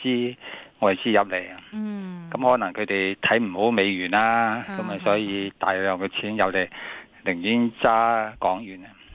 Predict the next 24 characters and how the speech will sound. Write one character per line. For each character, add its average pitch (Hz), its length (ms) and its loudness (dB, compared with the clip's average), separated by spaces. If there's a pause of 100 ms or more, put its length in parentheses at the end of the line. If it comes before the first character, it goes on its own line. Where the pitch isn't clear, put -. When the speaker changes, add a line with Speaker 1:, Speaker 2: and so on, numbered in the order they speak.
(200)
Speaker 2:
嗯。 202 340 -6
Speaker 1:
噉 117 80 -4
我 131 100 2
話 107 220 4
有 113 140 2
咩 127 260 -2
實 - 140 -4 (120)
際 107 300 0
嘅 107 160 0 (1120)
數 120 160 -2
字 107 220 -10
講 107 320 2
先？ 135 360 2
得， 147 80 2
Speaker 2:
係。 139 140 2 (140)
Speaker 1:
呃， 139 80 -4
冇 110 240 -6
用 107 160 -2
咯 117 560 2
喎。 - 20 -16
Speaker 2:
對 208 120 -8
啊。 185 140 -8 (340)
Speaker 1:
佢 226 60 -8
話， 107 340 2